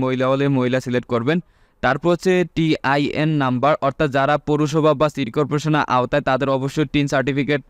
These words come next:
প্রয়োজন হবে। সেক্ষেত্রে এখানে টিন সার্টিফিকেটের নাম্বারটি বসিয়ে দিতে হবে। এবং যারা ইউনিয়ন পর্যায়ে, তারা এক্ষেত্রে টিন সার্টিফিকেট প্রয়োজন হবে না, আপনারা বাকি তথ্যগুলো ফলো করবেন। ওকে, তারপর হচ্ছে এখান থেকে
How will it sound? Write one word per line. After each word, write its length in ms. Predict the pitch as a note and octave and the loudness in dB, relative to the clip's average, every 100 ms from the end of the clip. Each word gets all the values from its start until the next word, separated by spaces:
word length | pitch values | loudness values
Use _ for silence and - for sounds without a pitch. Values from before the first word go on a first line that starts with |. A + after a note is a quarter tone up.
| _ _ _ - | _ _ _ 0
প্রয়োজন 320 | C#3+ C#3 D3 C#3+ | 2 2 0 0
হবে। 180 | A#2 C3+ | -2 -2
সেক্ষেত্রে 340 | C3+ A#2+ B2+ C#3+ | -2 -2 -2 -2
এখানে 180 | C3 C#3 D3 | 0 -2 0
টিন 140 | D3 C#3+ | 0 0
সার্টিফিকেটের 460 | C#3+ C3 C#3 C#3+ C#3+ | -2 -2 -2 0 0
নাম্বারটি 300 | B2+ B2+ C3+ B2 | 0 0 -2 -4
বসিয়ে 220 | B2 C3 | -4 -4
দিতে 140 | B2 C3 | -4 -2
হবে। 180 | B2+ A2 A2+ | -2 -2 -2
এবং 120 | B2+ D#3 | 0 0
যারা 160 | C#3+ D3+ D3+ D3 | 2 0 0 0
ইউনিয়ন 260 | D3 D3+ D3+ | 0 0 0
পর্যায়ে, 380 | D3 C#3 D3 D#3 D3+ _ _ _ - | 0 0 0 -2 -4 _ _ _ 0
তারা 180 | B2+ C3 C3 - - | 2 2 -2 -4 -4
এক্ষেত্রে 340 | C3+ C#3 - D3 D3 | -2 -2 -2 -2 0
টিন 120 | C#3 C3 | -2 -2
সার্টিফিকেট 420 | C3+ C3+ C3 C#3 C3 | -2 -2 0 -2 -2
প্রয়োজন 280 | C#3+ C#3 C#3+ C#3 | -2 0 0 -2
হবে 160 | A#2 C3+ | -2 0
না, 60 | E3 B2+ | 2 0
আপনারা 300 | - A#2+ B2+ C3 - A#2 | -2 -2 0 -2 -4 -2
বাকি 180 | C3+ C#3 C3+ | 0 0 -2
তথ্যগুলো 420 | B2 C3 B2+ C#3+ D3 | -2 -2 0 0 0
ফলো 160 | B2 A#2+ | 0 0
করবেন। 260 | B2 A#2 F3 D#3+ | 0 0 -2 -2
ওকে, 120 | D3+ E3+ | -6 -2
তারপর 220 | D3+ C#3+ F3 | -2 0 0
হচ্ছে 160 | F3+ D#3 | 0 -2
এখান 140 | D#3 | -2
থেকে 140 | D#3+ | 0